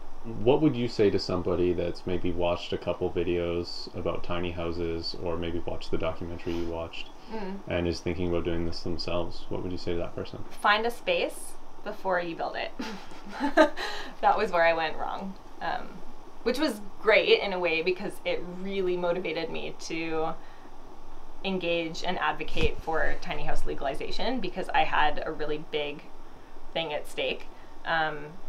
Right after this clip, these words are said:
Speaker 2: but for someone who doesn't want to start a nonprofit, uh, I think that having the space beforehand, um, and then you can also kind of design your house around that space.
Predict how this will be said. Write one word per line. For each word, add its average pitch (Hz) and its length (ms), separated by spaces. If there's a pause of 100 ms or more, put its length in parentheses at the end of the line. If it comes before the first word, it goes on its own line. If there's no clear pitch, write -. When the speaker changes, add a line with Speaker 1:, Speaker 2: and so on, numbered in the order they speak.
(760)
Speaker 2:
but 170 280
for 196 160
someone 180 280
who 180 100
doesn't 170 300
want 156 520 (400)
to - 80
start - 380
a - 60
nonprofit, 151 720 (480)
uh, 156 380 (280)
I 180 80 (140)
think 180 300
that 165 340 (1400)
having 180 380
the 165 100
space 160 440
beforehand, 214 920 (160)
um, 156 440 (120)
and 196 180
then 214 220
you 214 100
can 202 140
also 175 440
kind - 240
of 147 200 (680)
design 175 400
your 160 120
house 160 280
around 156 340
that 143 200
space. - 540